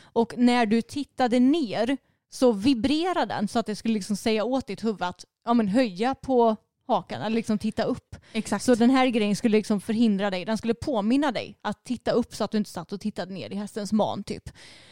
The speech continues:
Speaker 1: Eh, och, eh, jag vet att den här kvinnan, hon försökte ju sälja in det här med att Karl Hedin också var typ ambassadör för det här, eller att han använde den. Jag bara, jag, jag, jag tänkte då att jag har aldrig någonsin sett honom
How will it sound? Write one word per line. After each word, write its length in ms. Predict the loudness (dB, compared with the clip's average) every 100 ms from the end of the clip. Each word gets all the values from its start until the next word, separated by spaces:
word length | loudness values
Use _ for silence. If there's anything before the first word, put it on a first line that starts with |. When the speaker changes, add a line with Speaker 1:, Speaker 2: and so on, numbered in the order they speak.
| -6
Speaker 1:
Eh, 220 | 2 4 4
och, 420 | 4 2 0 2
eh, 100 | 2 4
jag 100 | 2
vet 240 | 0 0
att 240 | -2 -4 -12 _
den 80 | -2
här 100 | -2
kvinnan, 340 | 0 2 2
hon 280 | 2 2 -2
försökte 360 | -4 -4 -2 -2
ju 40 |
sälja 340 | -2 -2 0
in 200 | 0 0
det 60 | 0
här 180 | 0 0
med 160 | -2
att 160 | -4 -6 -2
Karl 300 | 2 4 4
Hedin 640 | 0 0 0 0 0 -2
också 520 | -4 -8 -4 0 0
var 320 | 0 0 2 0
typ 260 | -4 -8 -10 -20 -20 -20 -4
ambassadör 800 | 2 4 4 2 2 4 4 2
för 140 | 0
det 60 | 0
här, 220 | 0 -2
eller 140 | -2 -4
att 100 | -4
han 180 | -4 -2
använde 380 | 0 0 -2
den. 100 | -2
Jag 340 | -2 -2 -4 -4
bara, 200 | -4 -4 -8 _ -20
jag, 240 | -8 -6 -4
jag, 260 | -4 -4
jag 100 | -4
tänkte 220 | 0 0 0
då 60 |
att 120 | -4 -8 -20 _
jag 100 | 0
har 120 | 0 -2
aldrig 500 | -4 -4 -4 -6 -8 _
någonsin 380 | 0 0 0 -4
sett 260 | -8 -10 -2
honom 420 | -2 0 -6 -10